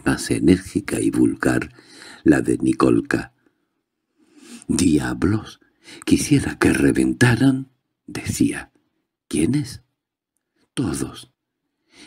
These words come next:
El ruido de las pesadas carretas que pasaban muy cerca de la ventana ahogó sus voces,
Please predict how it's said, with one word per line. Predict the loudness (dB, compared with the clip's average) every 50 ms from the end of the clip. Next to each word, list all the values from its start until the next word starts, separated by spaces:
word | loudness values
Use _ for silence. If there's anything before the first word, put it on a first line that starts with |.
| -4
El | 0 2 2 2
ruido | 4 4 6 6 6 6 4 4
de | 4 4
las | 2 2 0 -2
pesadas | -2 -2 -2 -2 -2 -2 -2 -2 -2 -6 -8 -6
carretas | -6 -6 -2 2 4 4 4 4 0 -4 -6 -4
que | 0 0 0
pasaban | 0 -2 -2 0 0 0 0 -2 -4
muy | -4 -4
cerca | -4 -4 -4 -4 -4 -4 -4 -4
de | -4 -4 -4
la | -6 -4
ventana | -2 -2 -2 -2 0 2 2 4 4 2 0 -2
ahogó | -2 0 0 0 0 0 -2 -4 -4 -4
sus | -4 -2 -2 -2 -2
voces, | -2 -4 -4 -4 -4 -6 -8 -10 -10 -10 -14 -18